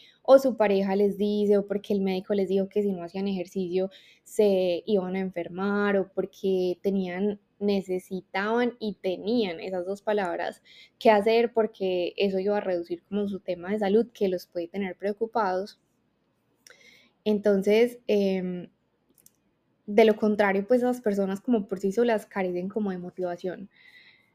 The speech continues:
Entonces, eh, en esos casos es importante indagar más a fondo, eh, en uno mismo también, qué es lo que en realidad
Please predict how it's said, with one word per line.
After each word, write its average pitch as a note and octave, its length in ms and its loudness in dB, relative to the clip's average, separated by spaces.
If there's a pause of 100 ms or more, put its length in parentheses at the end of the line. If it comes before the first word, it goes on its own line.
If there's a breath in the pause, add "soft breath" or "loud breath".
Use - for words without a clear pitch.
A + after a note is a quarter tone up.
(480)
Entonces, G3+ 320 2
eh, - 160 -6 (220)
en A#3 140 6
esos A3 240 4
casos B3 380 6
es A#3+ 100 4
importante A3+ 880 0
indagar G3 440 4
más G3+ 200 -2
a A#3 100 0
fondo, A3 800 0 (240)
eh, F#3 540 -2 (160)
en G#3+ 160 4
uno G3+ 160 2
mismo F#3+ 560 2 (260)
también, G3+ 720 0 (600 soft breath)
qué G3+ 500 4
es A3+ 240 -4
lo A#3 220 2
que G3 440 0
en G3 140 0
realidad F3+ 500 -2